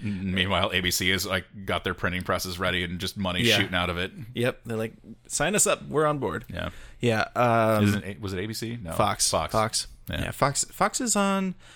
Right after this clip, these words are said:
Speaker 2: i-, it's really funny. I think they're still apologizing for canceling Family Guy the first time around. So they're just like, "Yeah, okay, Seth. You
Speaker 1: You know
Speaker 2: can
Speaker 1: what they
Speaker 2: ha-"
Speaker 1: should apologize for?
Speaker 2: Huh.
Speaker 1: Fucking Firefly, bitches.
Speaker 2: <laughs> Yeah.
Speaker 1: Nathan
Speaker 2: Uh,
Speaker 1: Fillion's not working right now either. Come on, guys.
Speaker 2: Yeah. Get that shit together.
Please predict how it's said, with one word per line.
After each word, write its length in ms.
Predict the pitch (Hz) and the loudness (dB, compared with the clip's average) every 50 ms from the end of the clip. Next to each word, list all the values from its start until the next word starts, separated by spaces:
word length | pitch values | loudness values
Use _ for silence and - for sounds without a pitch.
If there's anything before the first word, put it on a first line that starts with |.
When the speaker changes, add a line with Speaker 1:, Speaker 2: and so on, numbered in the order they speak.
| - - | -10 -2
Speaker 2:
i-, 60 | - | 0
it's 280 | 156 151 131 147 139 - | 2 4 4 4 4 4
really 140 | 135 - 123 | 4 2 2
funny. 240 | - 135 131 110 98 | 2 2 2 2 0
I 60 | 110 | 0
think 140 | - 123 117 | 0 0 2
they're 120 | 127 113 | 2 2
still 180 | - - 127 120 | 4 4 4 2
apologizing 640 | 110 - 113 107 113 113 104 107 95 98 104 98 | 2 2 2 2 2 2 2 2 2 2 0 -2
for 120 | - 104 | -4 -4
canceling 460 | 98 - 98 - 107 107 - 101 98 101 | -4 -2 -2 -2 -2 -2 -2 -4 -4 -4
Family 320 | - - 98 107 101 95 | -4 -6 -6 -4 -6 -4
Guy 140 | - 92 87 | -4 -4 -4
the 60 | 101 | -4
first 200 | - - 92 - | -4 -2 -2 -2
time 140 | - 95 87 | -2 -4 -6
around. 260 | 76 78 95 107 113 | -6 -6 -6 -6 -8
So 100 | - - | -8 -6
they're 120 | 107 104 | -6 -6
just 180 | - 117 107 - | -4 -2 -2 -2
like, 140 | 104 107 - | -2 0 0
"Yeah, 300 | 135 139 143 143 139 139 | 2 2 4 4 4 2
okay, 180 | 135 - 113 | 0 0 -2
Seth. 360 | 113 - - 107 107 - - - | 0 0 0 -2 -4 -6 -8 -10
You 60 | - | -6
Speaker 1:
You 80 | 117 | -4
know 60 | 117 - | -2 -2
Speaker 2:
can 60 | 123 | 0
Speaker 1:
what 20 | 123 | 0
they 40 | - | 0
Speaker 2:
ha-" 40 | 127 | 0
Speaker 1:
should 80 | - - | 0 -2
apologize 420 | - - 151 151 151 156 156 151 | 0 0 0 0 0 0 -2 -2
for? 280 | - - 147 151 156 - - - - - | 0 0 0 0 0 -2 -10 -18 -10 -6
Speaker 2:
Huh. 60 | 139 | -4
Speaker 1:
Fucking 180 | - 117 104 | -4 -4 -4
Firefly, 420 | 104 - 165 147 104 - - 90 90 | -2 0 2 2 2 2 2 0 0
bitches. 380 | 90 98 - 113 110 - - - | 0 -2 -2 -2 -2 -2 -4 -6
Speaker 2:
<laughs> 460 | - - - - - - - 120 - | -8 -10 -14 -14 -14 -10 -10 -6 0
Yeah. 140 | - 147 - - - - - - - - - - - - - - - - - - - - - - 95 90 - | 2 2 2 0 -6 -18 -20 -20 -16 -16 -16 -16 -18 -20 -20 -20 -20 -20 -18 -14 -12 -10 -10 -8 -8 -4 0
Speaker 1:
Nathan 240 | - - - - 165 | 2 4 4 4 2
Speaker 2:
Uh, 20 | |
Speaker 1:
Fillion's 260 | 143 214 233 240 208 190 | 2 4 4 4 4 4
not 120 | 214 190 | 4 4
working 200 | 233 262 247 214 | 4 4 4 4
right 140 | 214 214 202 | 4 4 6
now 160 | 214 208 208 | 4 2 2
either. 160 | 254 254 - | 4 2 2
Come 140 | - - 302 269 | 0 2 2 2
on, 60 | 202 | 6
guys. 320 | 135 151 165 208 - - - - - - | 6 6 6 6 2 -4 -8 -12 -14 -6
Speaker 2:
Yeah. 280 | - 196 185 117 117 117 - - - - - - - - - | 0 2 2 2 2 0 -6 -18 -20 -20 -20 -20 -14 -6 -4
Get 160 | 170 165 - | -4 -2 0
that 120 | 208 208 | -2 -2
shit 160 | - - 196 - | 0 -2 -2 -2
together. 340 | - 131 151 151 135 104 | 0 0 2 2 2 2